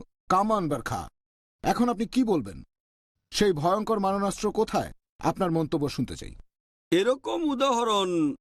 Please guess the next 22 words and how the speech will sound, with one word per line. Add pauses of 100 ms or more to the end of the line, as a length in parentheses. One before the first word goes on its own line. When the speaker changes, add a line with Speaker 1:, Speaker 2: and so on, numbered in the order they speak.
(320)
Speaker 2:
আরো (120)
অনেক
দেয়া
যায়,
আর
আমিও
মানি। (680)
এমন
না
যে (680)
আমি
সাদ্দাম
হোসেনের
ভক্ত, (1500)
এটাও
বলি
না
যে
সাদ্দাম
নিয়ম
মেনে
চলা